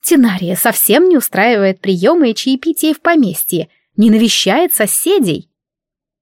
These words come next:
«Разве Тина и Эдвард не устраивали не так давно бал? Тот единственный и благотворительный?» Девочке некогда, милая.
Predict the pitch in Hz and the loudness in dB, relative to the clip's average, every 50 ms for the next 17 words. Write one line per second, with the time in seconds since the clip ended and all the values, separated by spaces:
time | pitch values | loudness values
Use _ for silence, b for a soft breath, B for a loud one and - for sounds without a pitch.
0 | _ _ _ _ _ - 127 151 165 175 185 196 185 - 208 208 208 208 208 208 | _ _ _ _ _ -12 -8 -6 -4 -2 -2 -2 -2 -2 0 0 0 2 0 0
1 | 196 196 202 190 190 - 190 185 180 175 - - 320 349 320 285 269 262 247 233 | 0 0 0 -2 -2 -2 -4 -4 -4 -4 -4 -2 0 0 0 2 2 2 0 0
2 | 220 - 233 214 208 220 214 220 220 208 190 175 165 98 82 - - _ _ _ | 0 -2 -2 -2 -2 -2 0 0 0 0 0 0 0 -2 -4 -6 -10 _ _ _
3 | _ _ _ _ - 302 277 277 - 254 262 233 208 214 240 285 - - 320 294 | _ _ _ _ 0 2 2 2 2 2 0 2 2 2 2 0 0 0 2 2
4 | 269 247 220 214 214 202 208 196 196 180 170 160 156 - 262 277 294 339 370 - | 2 4 2 2 2 2 2 2 0 0 0 -2 -2 0 0 2 2 2 0 -2
5 | _ _ _ _ _ _ _ _ _ _ _ _ _ _ _ _ _ - - 151 | _ _ _ _ _ _ _ _ _ _ _ _ _ _ _ _ _ -12 -6 -2
6 | 170 262 294 269 - - - 202 202 240 269 262 - - 160 - 160 180 240 262 | 0 0 0 0 -2 -4 -4 -2 0 0 0 -2 -4 -8 -8 -6 -4 -2 0 0
7 | 190 - - 180 - | -2 -4 -6 -12 -16